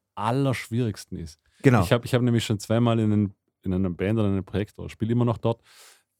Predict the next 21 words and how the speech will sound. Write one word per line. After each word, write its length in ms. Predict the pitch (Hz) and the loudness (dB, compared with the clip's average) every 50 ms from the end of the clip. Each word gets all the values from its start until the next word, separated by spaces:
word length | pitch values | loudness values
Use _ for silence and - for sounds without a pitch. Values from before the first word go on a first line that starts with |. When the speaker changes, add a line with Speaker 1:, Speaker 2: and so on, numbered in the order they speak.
| _ _ _ _ _ _ _ _ _ _ - | _ _ _ _ _ _ _ _ _ _ 0
Speaker 1:
wo 100 | 104 101 | 2 4
ein 140 | 98 101 110 | 4 4 2
Eigenname 560 | 101 107 127 143 147 135 123 127 131 123 113 | 2 2 2 2 2 2 2 2 2 0 0
war 260 | 113 120 120 120 110 | 2 0 0 0 0
und 180 | 73 110 101 - | -2 -4 -4 -2
der 100 | 101 98 | -2 0
dann 120 | 101 98 | 0 0
auf 100 | 95 87 | 0 -2
einmal 200 | 92 101 104 98 | -2 0 0 0
mit 200 | 95 107 - _ | 0 0 -4 _
Band 220 | _ 104 113 123 117 | _ -2 -2 0 0
auftrat 460 | 92 85 - - - 90 101 107 - | -2 -4 -6 -6 -6 -6 -6 -6 -6
und 260 | - - 95 92 87 - _ | -10 -8 -6 -6 -6 -6 _
dann 300 | - 95 92 95 - - - _ _ | -4 -2 -2 -2 -2 -6 -12 _ _
war 260 | - 85 90 90 98 | -8 -4 -2 0 -2
irgendwas 400 | 101 - 104 107 107 101 95 - - | -2 -2 0 2 2 2 2 0 -2
gesucht 360 | 104 92 - 101 104 - - _ _ | -4 -4 -2 -2 -4 -4 -6 _ _
von 240 | - - 101 95 92 | -8 -4 -2 0 2
wegen 300 | 95 95 92 95 90 92 - _ _ _ _ _ _ _ _ _ | 2 2 2 0 -2 -4 -8 _ _ _ _ _ _ _ _ _
Sam 240 | - - 95 90 | -4 -2 -2 -2
Joycraft 480 | 87 - 92 90 87 - - 87 82 - | 0 0 -2 -2 -2 -2 -4 -8 -8 -8